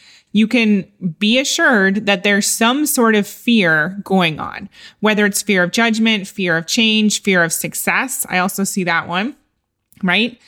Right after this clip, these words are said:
So sometimes people are worried about getting too successful. I used to have this same fear. So when I started off in my business, I worried about what would happen to my relationship if I became successful.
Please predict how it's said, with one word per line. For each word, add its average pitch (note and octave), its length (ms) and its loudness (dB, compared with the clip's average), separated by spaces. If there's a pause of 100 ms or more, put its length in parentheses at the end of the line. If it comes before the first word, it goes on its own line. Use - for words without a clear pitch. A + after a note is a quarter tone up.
(360)
So G#3+ 260 2
sometimes G#3+ 480 0
people G3 280 -4
are F3+ 160 0
worried F#3 680 2
about F#3 380 -2
getting F#3+ 260 -2
too F#3 280 -2
successful. G3 840 -2 (240)
I G3+ 80 0
used G#3+ 180 0
to G#3+ 60 -2
have G3 260 -2
this F#3+ 160 -4
same F3 280 -6
fear. F#3 480 -2
So F#3+ 300 0
when F3+ 180 -2
I F#3 100 0
started F#3 320 -4
off F3 260 -2
in F#3 100 -6
my E3+ 140 -2
business, F3 560 -4 (340)
I G3 180 0
worried G3 560 2
about F3 260 -2
what F#3 140 0
would F#3+ 100 -4
happen F#3+ 340 -4
to F#3+ 100 -6
my E3+ 120 -2
relationship E3 1000 -2
if - 160 -12
I E3+ 180 -4
became E3+ 480 -6
successful. - 720 -6